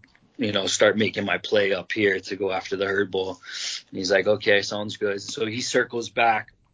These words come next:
and, um, he goes after that bull in the drainage. Well, what ended up happening was the herd bull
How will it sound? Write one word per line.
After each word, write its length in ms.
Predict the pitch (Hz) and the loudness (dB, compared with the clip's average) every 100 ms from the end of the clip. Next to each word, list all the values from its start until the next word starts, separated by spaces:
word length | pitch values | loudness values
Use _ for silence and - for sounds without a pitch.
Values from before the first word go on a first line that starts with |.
| _ _ _ _ _ _ - | _ _ _ _ _ _ -12
and, 340 | 110 110 110 | -10 -8 -6
um, 480 | 113 110 110 98 92 _ _ _ - - - _ _ - | -6 -6 -8 -12 -18 _ _ _ -20 -20 -20 _ _ -8
he 120 | 127 | -2
goes 260 | 120 113 | 0 2
after 260 | 113 104 113 | 2 0 -2
that 160 | 104 101 | -6 -6
bull 160 | 110 | -10
in 60 | 104 | -10
the 80 | 101 | -10
drainage. 500 | 117 120 104 - - _ _ _ - | -8 -8 -10 -16 -20 _ _ _ -12
Well, 160 | 113 | -4
what 180 | 123 147 | 0 2
ended 240 | 147 135 | 2 0
up 140 | 131 - | -2 0
happening 580 | 139 143 143 127 117 117 | 2 2 2 -10 -12 -10
was 220 | 113 - | -10 -10
the 100 | 110 | -10
herd 400 | - 160 170 139 | -4 -2 -2 -4
bull 500 | 127 123 117 113 | -4 0 0 0